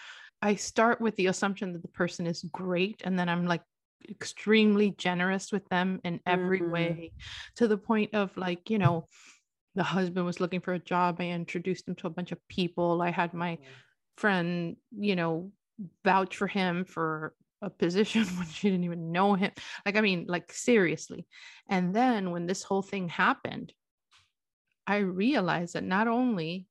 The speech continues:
Speaker 1: did she not give a shit, you know what I mean? Like, no compassion, and just dropped the ball on everything when I needed her the most.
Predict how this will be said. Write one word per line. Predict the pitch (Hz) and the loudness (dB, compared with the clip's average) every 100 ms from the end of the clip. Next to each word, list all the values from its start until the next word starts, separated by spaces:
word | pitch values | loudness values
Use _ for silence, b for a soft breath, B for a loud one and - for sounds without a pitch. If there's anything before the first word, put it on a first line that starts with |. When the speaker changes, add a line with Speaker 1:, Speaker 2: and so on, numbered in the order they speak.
| _ | _
Speaker 1:
did | 214 190 | -8 -8
she | - 180 | -6 -4
not | 175 208 - | -2 -2 -2
give | 175 | -6
a | 165 | -4
shit, | - - - | -6 -6 -2
you | 190 | 2
know | |
what | 185 | 2
I | |
mean? | 180 185 | 2 0
Like, | 175 - | -2 -4
no | 180 170 196 196 | -2 2 4 2
compassion, | - 185 - - 202 226 - - 160 170 _ _ _ - | -4 -10 -8 0 2 2 0 -8 -8 -12 _ _ _ 0
and | 196 175 | 0 0
just | 208 - 165 | -2 -6 -2
dropped | 208 220 240 | 4 4 4
the | 208 | 0
ball | 175 202 254 208 | 2 4 4 4
on | 175 180 - | 2 -2 0
everything | 202 233 262 180 180 175 | 0 0 -2 -2 -4 -4
when | 170 | -4
I | 170 165 | -4 -4
needed | 170 175 170 | -4 -2 -2
her | - - | -4 -8
the | 196 | 0
most. | 196 - - | 0 -2 -12